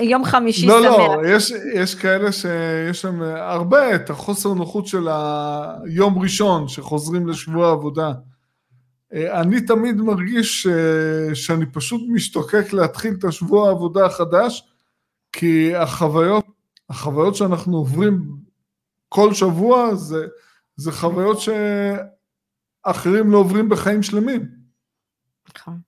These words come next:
Speaker 1: נכון.
Speaker 2: אם
Speaker 1: רוני,
Speaker 2: תקחי את
Speaker 1: וזה
Speaker 2: החיים
Speaker 1: בדיוק
Speaker 2: הקודמים שלך, מה שאת
Speaker 1: בושה.
Speaker 2: עוברת היום בשבוע,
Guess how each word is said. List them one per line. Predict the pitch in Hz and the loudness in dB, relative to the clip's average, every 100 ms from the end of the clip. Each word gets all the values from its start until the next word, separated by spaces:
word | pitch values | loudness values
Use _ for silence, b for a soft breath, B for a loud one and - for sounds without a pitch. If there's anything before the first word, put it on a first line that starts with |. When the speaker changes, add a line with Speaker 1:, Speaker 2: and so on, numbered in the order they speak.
| _ _ _ _ | _ _ _ _
Speaker 1:
נכון. | 190 - 240 254 _ _ _ _ _ B B B | -18 -12 -12 -12 _ _ _ _ _ B B B
Speaker 2:
אם | 175 | 2
Speaker 1:
רוני, | 214 247 | 2 2
Speaker 2:
תקחי | 196 220 | 2 2
את | |
Speaker 1:
וזה | - | 2
Speaker 2:
החיים | - 196 202 | 2 4 6
Speaker 1:
בדיוק | 220 - | 6 4
Speaker 2:
הקודמים | 190 180 180 262 277 | 2 2 0 -2 -2
שלך, | - 196 160 151 - - b b b - | 0 2 4 2 -2 -16 b b b -6
מה | 170 208 | 0 2
שאת | 202 | 2
Speaker 1:
בושה. | 196 190 | 0 0
Speaker 2:
עוברת | 190 202 196 | 0 0 0
היום | 196 190 | -2 0
בשבוע, | 180 165 147 156 160 | 0 0 -4 0 0